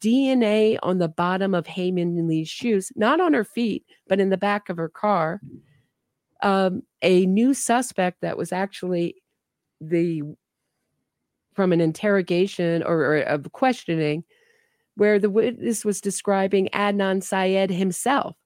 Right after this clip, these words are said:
So one of these new brilliant suspects that killed Hae Min Lee was Adnan Syed himself.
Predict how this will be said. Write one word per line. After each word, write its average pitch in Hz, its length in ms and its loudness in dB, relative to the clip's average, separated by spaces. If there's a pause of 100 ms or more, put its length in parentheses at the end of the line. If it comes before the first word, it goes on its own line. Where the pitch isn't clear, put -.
(120)
So - 160 2
one 247 220 2
of 277 100 -2
these 233 220 -2
new 202 240 -2
brilliant 208 480 -2
suspects 233 680 -6 (300)
that 185 160 0
killed 208 260 0
Hae 196 180 0
Min 196 220 -2
Lee 240 280 -2 (400)
was 208 340 4
Adnan 220 480 0
Syed 208 380 0
himself. 196 540 -2